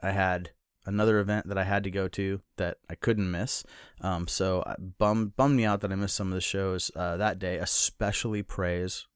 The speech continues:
um, who I was really looking forward to seeing.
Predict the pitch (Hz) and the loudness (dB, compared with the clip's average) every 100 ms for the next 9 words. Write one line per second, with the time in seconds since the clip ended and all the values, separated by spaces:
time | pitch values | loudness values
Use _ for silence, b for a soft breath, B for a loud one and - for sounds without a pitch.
0 | _ 95 87 85 82 101 90 87 87 92 | _ -10 -8 -8 -8 -6 -4 -4 -6 -4
1 | 104 98 92 - 90 85 82 - 87 87 | 0 0 -2 -6 -6 -6 -6 -8 -8 -6
2 | 110 | -8